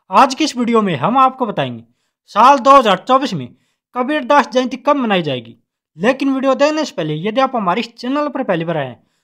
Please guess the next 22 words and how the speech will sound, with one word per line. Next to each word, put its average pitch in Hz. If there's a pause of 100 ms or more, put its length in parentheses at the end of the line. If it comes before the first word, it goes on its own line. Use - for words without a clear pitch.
(140)
तो 202
चैनल 302
को 269
सब्सक्राइब 254
करके 254
बेल 233
आइकन 247
दबा 208
दीजिए, 120 (440)
ताकि 247
जब 302
हम 247
कोई 254
वीडियो 247
अपलोड 247
करें 254
तो 254
सबसे 277
पहले 196
आपके 226
पास 240
पहुंचे। 123